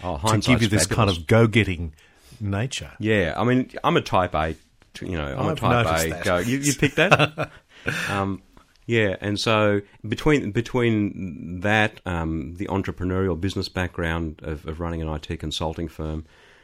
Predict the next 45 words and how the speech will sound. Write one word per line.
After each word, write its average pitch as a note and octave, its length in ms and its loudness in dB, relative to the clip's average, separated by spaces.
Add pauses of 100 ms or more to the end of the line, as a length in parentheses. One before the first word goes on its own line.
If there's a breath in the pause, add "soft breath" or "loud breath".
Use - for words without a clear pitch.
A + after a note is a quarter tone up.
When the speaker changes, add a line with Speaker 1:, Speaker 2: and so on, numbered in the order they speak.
(180 soft breath)
Speaker 1:
and A1 120 -6
also C3 360 0
being G#2 240 2
an F#2+ 80 2
observer F2 420 -2
of - 120 -10
people. G2 280 -4
I A#2 60 -2
mean, G#2+ 120 0
I've G2 120 -2
worked A#2+ 240 -2
in F#2 40 -4
a E2+ 60 -4
lot F2+ 160 -4
of E2+ 100 -4
organisations, F2 720 -4
so A2 80 -2
you G#2+ 120 0
get D#3 140 -2
to - 80 -8
see - 240 -4
a A#2 60 0
lot E2+ 180 -2
of D2 60 -8
stuff, - 460 -10
you F#2+ 140 -6
know, F#2 140 -2
and G2 100 0
you G2 60 0
get - 160 -6
to E2+ 80 -8
see - 200 -4
a F#2+ 60 -2
lot F2+ 120 -2
of D#2 60 -6
behaviour. E2+ 560 -4 (500 soft breath)
Um, D#2+ 520 -8 (260)
yeah, G#2+ 260 -6
God F#2+ 340 -6
didn't G2 280 -4
waste F2+ 400 -4
a - 120 -8
single G2 840 -6
thing. D#2 460 -12
Speaker 2:
No, D#2+ 200 -8